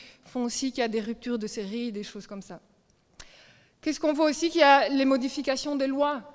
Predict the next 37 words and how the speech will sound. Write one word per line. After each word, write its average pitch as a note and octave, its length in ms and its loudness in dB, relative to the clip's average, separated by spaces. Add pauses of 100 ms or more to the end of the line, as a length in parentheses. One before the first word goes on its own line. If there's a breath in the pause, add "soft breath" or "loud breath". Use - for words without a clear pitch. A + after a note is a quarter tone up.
(320)
qui B3+ 240 0
ont, B3 360 4
euh, G3 280 4
un A3 180 -2
impact A3+ 360 -2
aussi. A#3+ 260 -2 (140)
Et - 20 2
là, A3 240 4
c'est A3 220 -4
dans A3+ 220 -4
un A3+ 80 -4
sens A3+ 260 -6
inverse. A#3 320 -2
En A3+ 140 -2
deux A3+ 100 -4
mille A3+ 380 0
dix C#4 240 0
notamment, A#3 500 -4 (400 loud breath)
il G#3+ 60 -2
y G#3 40 0
a - 20 0
eu A3+ 180 0 (100)
une, A3 300 -2
euh, G3 380 -2 (220 loud breath)
modification A#3+ 540 0
de B3 60 4
la A#3+ 100 8
loi B3+ 160 6
sur B3+ 160 2
le A#3 80 8
regroupement A3 480 4
familial, G#3+ 520 0
un A3 100 2
durcissement B3 680 -2
de A3 100 -2
la G#3 160 -2
loi. B3 280 -2